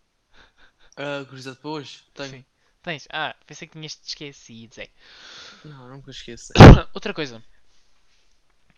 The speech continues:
Speaker 2: Tô super excitado com o código. Tipo, super. É
Speaker 1: Yeah.
Speaker 2: estúpido. Mas eu
Speaker 1: Tenho
Speaker 2: tô,
Speaker 1: notado.
Speaker 2: eu tô extremamente excitado. E não é de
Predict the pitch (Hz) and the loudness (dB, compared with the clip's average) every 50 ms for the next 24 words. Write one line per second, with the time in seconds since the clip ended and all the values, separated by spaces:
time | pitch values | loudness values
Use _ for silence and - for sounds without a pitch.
0 | - - - - - - - - - - _ - - 190 180 - - - 202 - | -20 -20 -20 -20 -20 -20 -20 -20 -20 -20 _ -12 -10 -8 -8 -8 -10 -10 -14 -12
1 | - 196 190 180 - - 180 - - 160 156 - - 165 156 - - 139 135 131 | -8 -10 -8 -6 -6 -8 -8 -10 -12 -14 -14 -14 -16 -16 -16 -14 -14 -14 -14 -16
2 | - _ _ _ _ - _ _ _ _ - _ _ _ _ _ _ _ _ _ | -20 _ _ _ _ -20 _ _ _ _ -20 _ _ _ _ _ _ _ _ _
3 | - _ _ _ - 175 - - - - - - 175 - - 147 135 135 - - | -20 _ _ _ -20 -18 -14 -12 -12 -12 -12 -14 -14 -14 -14 -16 -16 -16 -20 -20
4 | _ _ _ - _ _ _ _ _ _ _ _ _ - _ _ _ _ _ - | _ _ _ -20 _ _ _ _ _ _ _ _ _ -20 _ _ _ _ _ -20
5 | - - 170 165 - - 143 139 131 127 131 135 - _ _ _ - - - - | -16 -14 -10 -10 -8 -8 -8 -8 -8 -10 -12 -14 -20 _ _ _ -20 -20 -20 -20
6 | - _ _ _ _ - _ - - - - - - _ _ _ - - _ 175 | -20 _ _ _ _ -20 _ -20 -20 -20 -20 -20 -20 _ _ _ -20 -20 _ -12
7 | 180 170 - 139 - - - 117 - - 120 - - - 220 202 - - - - | -10 -8 -8 -8 -8 -10 -12 -14 -16 -18 -18 -16 -12 -8 -6 -6 -6 -6 -6 -8
8 | 214 220 208 208 202 196 202 196 185 - - 190 175 - 175 165 160 156 _ _ | -8 -6 -6 -6 -6 -6 -8 -8 -8 -10 -12 -12 -12 -12 -12 -12 -12 -16 _ _
9 | _ - _ _ _ _ _ _ _ _ _ _ _ _ _ _ _ _ _ _ | _ -20 _ _ _ _ _ _ _ _ _ _ _ _ _ _ _ _ _ _
10 | _ _ _ _ _ _ _ _ _ _ _ _ _ - 190 202 220 208 202 202 | _ _ _ _ _ _ _ _ _ _ _ _ _ -12 -8 -6 -4 -2 -2 -2
11 | 202 190 180 196 196 185 160 147 135 | -2 -4 -6 -10 -10 -10 -10 -12 -14